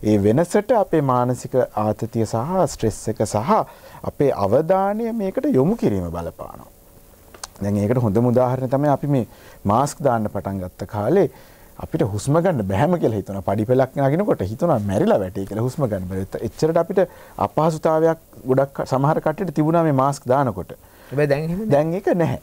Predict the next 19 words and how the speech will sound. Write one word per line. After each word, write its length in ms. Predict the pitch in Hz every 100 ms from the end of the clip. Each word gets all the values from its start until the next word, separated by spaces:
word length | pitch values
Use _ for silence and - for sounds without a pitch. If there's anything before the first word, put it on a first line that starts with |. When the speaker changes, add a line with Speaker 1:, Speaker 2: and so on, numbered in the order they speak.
| -
Speaker 1:
ඒතකොට 240 | 107 139
ඒකට 280 | 123 131 185
හේතුව 300 | 143 135 165
තමයි 200 | 170 170
අර 100 | 269
මුල් 220 | 254 135 135
දවස්වල 480 | 156 165 165 214
අපි 220 | 247 262 185
ඒකට 240 | 160 -
අවධානය 480 | - 165 240 220 123
යොමු 180 | 101 95
කරා. 280 | - 67 - - - - -
මොකද 240 | 113 151
ශ්වසනය, 460 | 180 101 - 151 165
හුස්ම 320 | 104 110 -
ගැනීම 380 | 147 151 160 165 165
කියන්නේ 520 | 175 220 285 190 - -
ඔටෝමැටිකලි 680 | - 170 180 165 156 104
ඉබේම 280 | 101 147 196